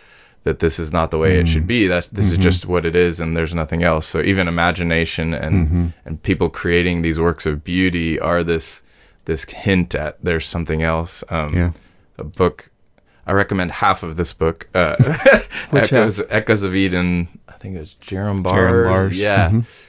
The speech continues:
Speaker 1: I loved one half and the other one half was dry and, and but <laughs>
Speaker 2: Mm-hmm.
Speaker 1: it was a genealogy. No. Uh, but yeah, it, it talked about that. We, we have, we know
Speaker 2: Mm-hmm.
Speaker 1: we've come from, from this perfect place, and we're longing for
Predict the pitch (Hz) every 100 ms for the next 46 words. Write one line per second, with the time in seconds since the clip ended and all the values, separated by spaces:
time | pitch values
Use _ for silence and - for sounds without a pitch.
0 | - _ - 104 107 107 98 98 95 95
1 | 90 - 87 82 87 87 92 87 82 80
2 | 87 98 78 76 76 78 92 - 73 76
3 | 85 _ _ 95 101 147 - - 262 -
4 | 107 98 110 110 117 107 107 101 92 90
5 | 85 92 98 90 82 - - - - 120
6 | 98 90 90 - _ _ _ - 131 127
7 | 143 113 107 110 110 110 123 - 98 92
8 | 92 82 92 95 87 90 90 92 90 85
9 | - 87 87 87 90 95 98 98 92 87
10 | 85 90 87 85 82 - 82 82 82 -
11 | _ - 92 82 69 - - 80 80 -
12 | 78 78 76 82 85 82 80 - 80 80
13 | 78